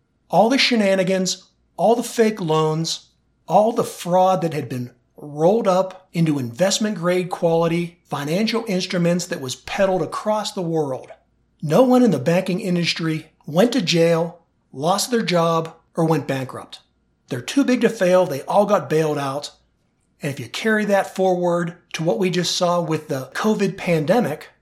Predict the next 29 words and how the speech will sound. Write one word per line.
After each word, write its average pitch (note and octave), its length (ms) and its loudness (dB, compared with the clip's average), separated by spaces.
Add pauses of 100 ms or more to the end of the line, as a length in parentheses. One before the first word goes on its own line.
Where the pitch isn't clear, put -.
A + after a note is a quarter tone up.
(140)
the F3 100 -4
banks G#3 380 -2
were G#3+ 100 -2
all G#3+ 120 0
bailed G#3+ 320 0
out A3 180 0
again. F#3 420 -2 (480)
Well, E3+ 100 0
they G3 80 4
did B3+ 220 2
learn A#3 280 2
their G3+ 80 2
lesson. E3 400 0
They D3+ 100 -2
learned A3+ 240 2
a F3 40 -4
P G3 260 -2
R G3+ 180 2
lesson C#3 460 -4 (440)
from - 160 -10
two F#3+ 180 -4
thousand D#3 420 -2
eight C3+ 320 -10 (440)
and C#3 120 -10
from C3 120 -10
too - 200 -2
big D3+ 200 0
to C3 60 -8
fail. C#3+ 500 -8